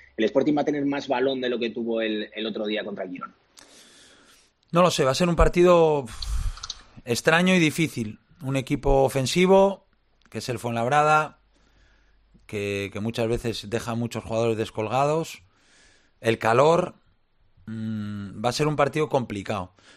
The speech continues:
Speaker 2: Sí que es cierto que es mejor tener la pelota que no. Intentaremos que sea así.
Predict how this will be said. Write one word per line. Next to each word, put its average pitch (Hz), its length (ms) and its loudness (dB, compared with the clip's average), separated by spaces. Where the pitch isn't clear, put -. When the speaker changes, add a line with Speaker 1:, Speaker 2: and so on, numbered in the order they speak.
Speaker 2:
Sí - 180 -6
que 151 80 2
es 143 80 -2
cierto 170 380 0
que 117 460 0
es 120 100 -2
mejor 123 300 -4
tener 120 260 -4
la 117 140 0
pelota 120 320 -2
que 123 100 -4
no. 110 240 -6
Intentaremos 104 600 -4
que 113 100 -8
sea 101 100 -12
así. 135 240 -10